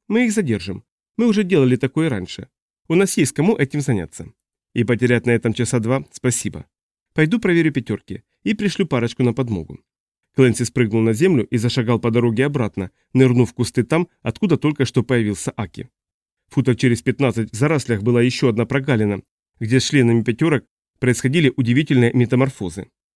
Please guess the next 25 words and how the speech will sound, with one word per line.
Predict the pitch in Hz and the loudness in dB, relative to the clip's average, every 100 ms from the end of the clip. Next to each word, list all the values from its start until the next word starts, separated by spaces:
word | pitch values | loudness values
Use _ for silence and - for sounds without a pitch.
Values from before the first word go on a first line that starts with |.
| _ - | _ 0
Девять | 131 120 113 | 4 4 2
на | 123 | 0
прогалине | 120 113 160 131 113 | 0 0 2 2 2
и | 127 | 2
один | 127 131 120 | 2 4 0
в | |
грузовике, | 117 110 117 131 - 87 - _ | 0 0 0 0 -4 -8 -10 _
как | 190 156 | -4 0
раз | 120 | 0
десять. | 117 110 - 73 _ _ _ _ - | -2 -6 -6 -10 _ _ _ _ -2
Две | 127 196 | 0 2
полные | 139 123 117 | 2 2 2
пятёрки | 113 110 170 - 98 - _ | 0 -4 -4 -4 -8 -8 _
и | 180 | -4
автобусы | 202 - 113 110 113 | -2 0 -2 -2 -4
тоже | 110 113 | -2 -4
полные. | - 104 95 90 - _ _ _ _ - | -4 -6 -6 -8 -12 _ _ _ _ -2
Бойцы, | 123 117 190 196 _ | 0 0 -2 -4 _
парни | - 123 113 | -2 0 0
и | 113 | 0
девушки, | 123 160 - 98 - _ _ | 0 -2 -4 -8 -10 _ _
переодевались | - 123 113 123 165 127 - | 0 2 2 0 0 -2 -2
без | 127 | -2
всякой | - 123 113 | 0 -2 -2
стыдливости. | - 147 131 98 92 - - | -4 -4 -2 -2 -4 -12 -18